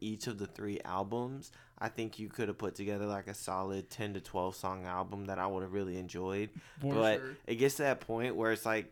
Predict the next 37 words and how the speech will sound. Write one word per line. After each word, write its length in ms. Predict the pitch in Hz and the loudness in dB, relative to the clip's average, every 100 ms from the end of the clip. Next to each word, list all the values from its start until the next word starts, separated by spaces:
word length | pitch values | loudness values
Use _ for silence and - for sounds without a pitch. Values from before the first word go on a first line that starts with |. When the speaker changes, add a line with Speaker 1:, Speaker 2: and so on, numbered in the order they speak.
| 87 | -2
Speaker 1:
the 140 | 107 | -2
second 400 | 107 - 113 123 | 0 0 0 0
album 220 | 113 113 | 2 0
starts, 320 | - 101 107 110 | 0 0 0 -2
I'm 100 | 101 | -4
like, 200 | 98 - 104 | -4 -4 0
"Oh, 320 | 104 104 98 - | 6 6 4 4
fuck 260 | 117 - | 2 4
this." 380 | 110 107 104 - | 2 4 2 0
Like, 320 | 98 101 - | -2 -2 -4
just, 340 | 120 113 - 180 | -4 -4 -4 -8
Speaker 2:
Yeah. 380 | 156 147 123 143 - - | -6 -4 -4 -8 -10 0
Speaker 1:
like, 320 | 202 190 - - - | 0 0 -8 -20 -4
Speaker 2:
I 120 | 139 | -2
was 40 | 135 | -2
Speaker 1:
it's, 80 | - | 0
Speaker 2:
done, 200 | 123 113 | -2 -2
dude. 160 | 101 117 | -4 -2
Speaker 1:
it's 180 | 120 - | -2 -2
too 220 | 135 101 | -4 -2
much. 400 | 87 87 - - | -2 -6 -6 -10
Speaker 2:
It 40 | |
was 140 | 123 - | -10 -6
too 80 | 98 | -6
Speaker 1:
It's 140 | 69 | -4
too 100 | 107 | -4
Speaker 2:
much, 100 | 95 | -4
Speaker 1:
much. 180 | 95 - | -6 -2
And 60 | 123 | 2
Speaker 2:
for 60 | 147 | 2
Speaker 1:
I, 40 | |
Speaker 2:
sure. 220 | - 123 - - | 0 -6 -8 0
Speaker 1:
I 60 | 131 | 0
think 240 | 165 147 | 0 2
I've 200 | 147 113 | 4 4
reached 260 | 117 117 - | 4 2 2
that, 320 | 107 101 - | 2 4 2